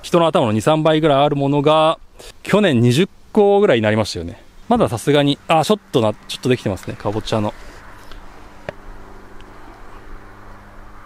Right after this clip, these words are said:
あ、で、向こうにはひまわりですね。ひまわりの種をロシア人結構食べるんで。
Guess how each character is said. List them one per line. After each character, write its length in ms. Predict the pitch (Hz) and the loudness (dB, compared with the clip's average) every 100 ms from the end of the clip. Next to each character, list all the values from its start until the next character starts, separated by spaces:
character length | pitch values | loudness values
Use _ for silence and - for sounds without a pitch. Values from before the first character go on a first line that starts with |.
| - - - - - - - - - | -18 -16 -16 -16 -18 -18 -18 -18 -6
あ、 120 | 131 | -2
で、 140 | 147 175 | 2 2
向 140 | 165 | 2
こ 200 | 160 214 | 2 2
う 40 | 214 | 2
に 100 | 170 | 2
は 140 | 185 | 0
ひ 120 | - | 0
ま 120 | 165 | 0
わ 80 | 180 | 0
り 80 | 101 | -2
で 40 | |
す 120 | 92 107 | -6 -8
ね。 140 | 98 - - - - - - - - - - - - - - - | -10 -12 -20 -20 -20 -20 -20 -20 -20 -20 -20 -20 -20 -20 -20 -6
ひ 160 | - | 0
ま 60 | 175 | 2
わ 160 | 185 151 | 2 0
り 80 | |
の 80 | 113 | 0
種 260 | 123 143 113 | 2 2 2
を 160 | 92 - - - - - - | -2 -6 -16 -20 -20 -20 -4
ロ 120 | 135 | 0
シ 80 | 127 | 2
ア 20 | |
人 100 | 127 | 0
結 100 | 110 | 0
構 80 | 110 | -2
食 140 | 117 113 | -2 0
べ 60 | |
る 100 | 110 | 0
ん 100 | 95 | 0
で。 140 | 92 | -2